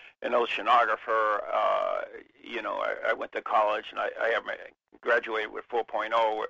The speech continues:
in, uh, environmental science. And, uh, the reason I took environmental science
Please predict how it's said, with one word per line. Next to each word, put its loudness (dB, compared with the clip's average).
in, -12
uh, 0
environmental 0
science. 0
And, -6
uh, 2
the -6
reason -6
I -6
took -8
environmental 0
science -4